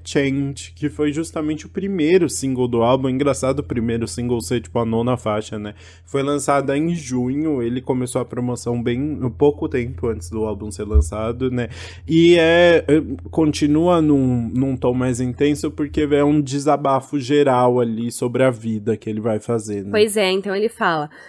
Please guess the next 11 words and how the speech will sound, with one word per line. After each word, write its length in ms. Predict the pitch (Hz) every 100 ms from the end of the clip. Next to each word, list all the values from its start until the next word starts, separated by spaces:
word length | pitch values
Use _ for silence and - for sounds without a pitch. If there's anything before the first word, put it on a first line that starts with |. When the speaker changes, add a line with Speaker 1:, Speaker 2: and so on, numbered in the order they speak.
| - -
Speaker 2:
"Algo 280 | 208 247 269
está 240 | 262 - 233
acontecendo 680 | 240 226 233 - 220 226
comigo. 640 | - 269 226 156 160 156 -
Eu 140 | 202
vejo 340 | 185 208 240 254
um 100 | 226
vulto 480 | 190 269 320 302
nos 160 | 247 240
seus 400 | - 254 277 208
olhos 440 | 185 175 196 208